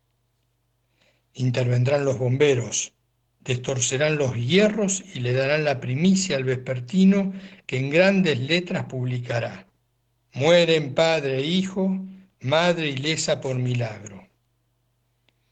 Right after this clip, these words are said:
Por encima del caos que se produce en la calle,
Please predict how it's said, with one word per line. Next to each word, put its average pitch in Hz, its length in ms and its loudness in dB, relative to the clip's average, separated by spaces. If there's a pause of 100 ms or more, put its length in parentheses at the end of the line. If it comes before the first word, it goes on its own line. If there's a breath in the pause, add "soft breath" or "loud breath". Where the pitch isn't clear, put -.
(560)
Por 127 180 -4
encima 170 440 2
del 131 240 -2
caos 151 380 0
que 117 120 -8
se 123 160 -8
produce 127 440 -6
en 123 140 -2
la 123 160 -2
calle, 185 560 -2